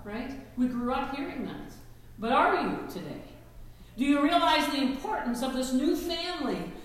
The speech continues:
that God has blessed you with in the faith? This family that God has given you to help you to be together with them, and together you will finish well. It's my desire today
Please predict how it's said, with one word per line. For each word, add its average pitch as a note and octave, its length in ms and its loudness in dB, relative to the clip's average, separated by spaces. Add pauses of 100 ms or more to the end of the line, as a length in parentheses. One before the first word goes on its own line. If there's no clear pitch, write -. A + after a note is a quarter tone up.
(140)
that C4 180 0
God D4+ 240 4
has D4 240 4
blessed - 380 2
you B3+ 140 2
with - 520 -2
in C4+ 140 0
the C4+ 160 4
faith? C4+ 480 0 (540)
This C4+ 240 2
family E4 460 0
that C#4+ 180 0
God C#4+ 240 4
has C4 100 0
given D4 320 0
you G3+ 120 0
to G3+ 60 -2
help E4+ 600 2
you B3 380 4 (180)
to C4+ 80 -4
be E4 260 2
together E4+ 560 4
with D4 260 2
them, C4 460 0 (120)
and B3+ 160 4
together D4 520 2
you C#4+ 300 6
will C#4 300 6
finish B3 680 -2 (140)
well. G3 360 0
It's C#4 200 0
my C#4+ 340 4
desire B3 640 4
today G#3 520 0